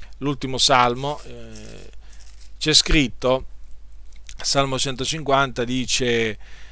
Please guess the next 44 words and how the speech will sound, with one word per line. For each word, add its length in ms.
che 100
versetto 460
tre: 200
"Lodatelo 540
col 140
suon 240
della 180
tromba, 520
lodatelo 480
col 120
saltere 460
e 40
la 100
cetra, 480
lodatelo 520
col 200
timpano 340
e 40
le 100
danze, 420
lodatelo 440
con 100
gli 40
strumenti 380
a 80
corda 380
e 20
col 160
flauto, 400
lodatelo 460
con 180
cembali 440
risonanti, 520
lodatelo 460
con 160
cembali 420
squillanti, 640
ogni 180
cosa 240
che 80
respira 320
lodi 180
l'Eterno, 340
alleluia." 460